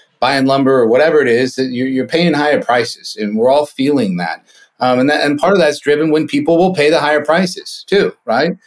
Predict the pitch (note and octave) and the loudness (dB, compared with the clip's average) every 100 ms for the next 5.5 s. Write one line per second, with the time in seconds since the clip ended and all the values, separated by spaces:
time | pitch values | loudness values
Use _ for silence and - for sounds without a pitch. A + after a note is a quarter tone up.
0 | _ - B2+ B2+ - - A#2+ A#2 C3+ C#3 | _ -10 -8 -8 -10 -8 -6 -2 -2 0
1 | C#3 D#3 C3+ G2 F2+ - A2 G#2+ G#2 - | 0 0 0 -2 -6 -2 0 0 -2 -2
2 | A2+ B2 B2+ - C#3+ D3 - C#3 B2+ - | 0 0 -2 -2 0 0 0 -2 -2 -10
3 | _ - G3 F#3 F3 F3+ F3+ D#3+ F3 G3 | _ -4 0 2 2 2 0 0 2 0
4 | C3 - D#3+ D3+ - D3 D3+ C#3+ C#3 C#3 | -2 -4 0 0 0 0 0 2 2 0
5 | A#2+ C3+ D3 G#2+ | 0 0 0 -2